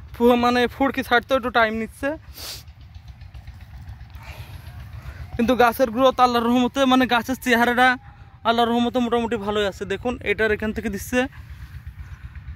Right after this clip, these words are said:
আমার এগুলো বেশিরভাগই সব আগাছারা লাগানো। আগাছারা লাগানোর এই একটা সমস্যা,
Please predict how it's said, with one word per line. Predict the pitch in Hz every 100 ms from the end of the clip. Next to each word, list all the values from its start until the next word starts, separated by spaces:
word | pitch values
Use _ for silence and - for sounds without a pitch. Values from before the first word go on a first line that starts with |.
| - - - - - - - - - - - - - - - - - - - - - -
আমার | 220 262
এগুলো | 269 254 277
বেশিরভাগই | 233 247 285 240 277 254 285
সব | - 277 214
আগাছারা | 214 247 254 - 240
লাগানো। | 208 196 180 220 285 - - - -
আগাছারা | - 226 254 - 254
লাগানোর | 254 262 254 262 262
এই | 247 262
একটা | 262 262
সমস্যা, | - 247 240 - 277